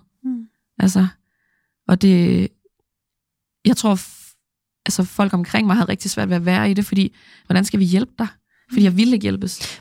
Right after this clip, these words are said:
Speaker 1: Men skrev du, at, altså, skrev du, at, at du har været igennem nogle helt vildt hårde år, øh, sådan
Speaker 2: Ja.
Speaker 1: dating-wise og med kærester og
Speaker 2: Jeg tror bare, jeg skrev, at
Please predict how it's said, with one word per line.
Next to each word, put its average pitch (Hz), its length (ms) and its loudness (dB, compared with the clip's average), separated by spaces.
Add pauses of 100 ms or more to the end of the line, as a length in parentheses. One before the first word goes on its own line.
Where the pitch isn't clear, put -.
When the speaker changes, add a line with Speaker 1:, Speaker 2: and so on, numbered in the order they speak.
Speaker 1:
Men 233 120 2
skrev 285 360 -2
du, 311 180 -2 (440)
at, 220 140 0 (360)
altså, 214 280 0 (440)
skrev 262 300 -2
du, 285 240 -2
at, 196 280 -4
at 190 120 -2 (160)
du 220 80 2
har 208 100 2
været 190 120 0
igennem 208 340 -2
nogle 190 440 0
helt 240 320 -2 (180)
vildt 202 360 0
hårde 202 400 0
år, 202 360 -2 (180)
øh, 185 220 2 (160)
sådan 185 340 0 (100)
Speaker 2:
Ja. 202 100 4
Speaker 1:
dating-wise 226 680 0
og 170 100 -4
med 165 120 -2
kærester 240 640 0
og 175 280 -2 (280)
Speaker 2:
Jeg 196 100 0
tror 233 160 0
bare, 214 100 0
jeg 202 100 0
skrev, 214 280 0
at 175 300 -2